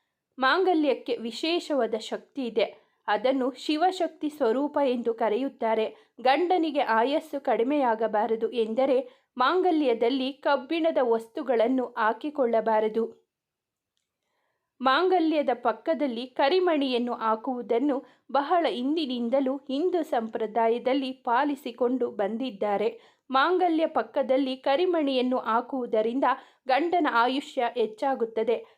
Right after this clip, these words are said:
ಯಾವುದೇ ತೊಂದರೆಗಳು ಬರುವುದಿಲ್ಲ. ಕರಿಮಣಿಯನ್ನು ಶಿವನಿಗೆ ಹೋಲಿಸುತ್ತಾರೆ. ತಾಳಿಯನ್ನು ಕಟ್ಟುವ ಅರಿಶಿಣದ ದಾರವನ್ನು ಪಾರ್ವತಿಗೆ ಹೋಲಿಸುತ್ತಾರೆ.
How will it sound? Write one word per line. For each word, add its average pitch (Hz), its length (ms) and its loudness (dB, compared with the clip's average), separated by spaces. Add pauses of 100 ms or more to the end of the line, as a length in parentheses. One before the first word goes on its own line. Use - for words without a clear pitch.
(120)
ಯಾವುದೇ 330 500 2
ತೊಂದರೆಗಳು 262 760 0
ಬರುವುದಿಲ್ಲ. 220 600 0 (1800)
ಕರಿಮಣಿಯನ್ನು 269 920 2
ಶಿವನಿಗೆ 285 600 -2
ಹೋಲಿಸುತ್ತಾರೆ. 226 1080 -2 (180)
ತಾಳಿಯನ್ನು 262 640 2
ಕಟ್ಟುವ 254 500 -2 (360)
ಅರಿಶಿಣದ 311 600 2 (120)
ದಾರವನ್ನು 240 600 2
ಪಾರ್ವತಿಗೆ 285 720 0
ಹೋಲಿಸುತ್ತಾರೆ. 233 920 0